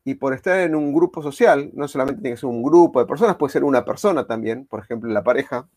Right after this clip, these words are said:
o por ejemplo, una familia de unas cuantas personas, por el, por el hecho de pertenecer, uno se priva de ser, ¿sí? Por eso acá, la primera parte, y te voy a, voy a dar el pase, Lau,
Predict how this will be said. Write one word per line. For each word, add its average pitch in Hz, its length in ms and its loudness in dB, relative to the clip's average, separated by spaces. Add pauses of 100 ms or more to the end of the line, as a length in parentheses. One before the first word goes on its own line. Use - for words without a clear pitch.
(840)
o - 120 0
por 127 140 4
ejemplo, 135 340 4
una 123 140 4
familia 127 580 2 (1400)
de 110 260 0
unas 110 200 0
cuantas 117 300 -2
personas, 147 600 0 (920)
por 147 180 2
el, 180 100 4
por 160 100 0
el 165 60 4
hecho 170 200 2
de 160 140 8
pertenecer, 160 840 2
uno 170 180 4
se 160 180 -2
priva 170 460 4
de 131 120 0
ser, - 420 0 (1000)
¿sí? 160 300 -8 (480)
Por 190 160 4
eso 240 120 6
acá, 247 380 4 (220)
la 160 140 6
primera 185 260 4
parte, 208 480 4
y 135 160 -4
te 143 120 -4
voy 156 220 2
a, 143 100 6
voy 131 160 0
a 143 100 6
dar 147 120 6
el 135 80 -4
pase, 156 380 -2
Lau, 165 400 2